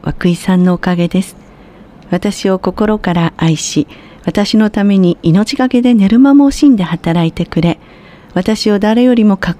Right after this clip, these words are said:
こいいと褒めてくれ、私のためなら会社とも社長とも外部とも戦い、いつも私を守ってくれました。涌井さん、ありがとう。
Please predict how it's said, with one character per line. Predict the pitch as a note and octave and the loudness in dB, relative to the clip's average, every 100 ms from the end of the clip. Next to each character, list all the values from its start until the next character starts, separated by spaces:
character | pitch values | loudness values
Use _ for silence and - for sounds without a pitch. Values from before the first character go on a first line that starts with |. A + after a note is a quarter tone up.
| - | -4
こ | G3+ | 0
い | A#3+ | 2
い | C4 | 0
と | A3 | 0
褒 | A3+ | 0
め | G#3+ | 0
て | G#3 | 0
く | F#3+ F3+ | -4 -2
れ、 | F3+ E3 - - - - | -2 -2 -10 -20 -20 -8
私 | D#3 E3+ - | -4 -2 0
の | G3 | 0
た | F#3+ F#3+ | 0 0
め | F#3+ | 2
な | F#3 | 2
ら | E3 D#3+ | 0 -2
会 | - F3 | -2 -2
社 | - G3+ | -2 -2
と | G3 | 0
も | G3 D#3+ - - | 2 0 -4 -18
社 | - D#3 | -10 -6
長 | - F3+ | -2 -2
と | F3 F3 | -2 -2
も | E3 - - - - | -2 -2 -10 -14 -6
外 | D#3+ G3 | -2 0
部 | A3 | 0
と | G#3+ E3+ | -2 0
も | D#3+ | 0
戦 | - D#3 E3+ - D#3 | -2 -4 -6 -4 -4
い、 | C#3+ - - - - - - - | -4 -8 -20 -20 -20 -20 -10 -6
い | G3 | -4
つ | - | 0
も | E3+ | 0
私 | D#3 E3 F3+ G3+ | 0 -2 -4 -2
を | G3 | 0
守 | F3 F3 G#3+ | 0 2 0
っ | - | -2
て | - | -8
く | - | -4
れ | D#3+ | 0
ま | D#3+ D#3+ | 0 -2
し | - | -4
た。 | - - - - - - - - - - - - - - - - - - - - - - - - E3+ | -10 -10 -12 -20 -20 -20 -20 -20 -20 -20 -20 -20 -20 -20 -20 -20 -20 -20 -20 -20 -20 -20 -20 -10 -6
涌 | F3+ A3 | -2 -2
井 | G3 | -2
さ | - G3+ | -2 -2
ん、 | |
あ | G3 | 0
り | G#3 | 0
が | A#3+ | 0
と | A#3 G#3+ | 0 -2
う。 | G#3 | -2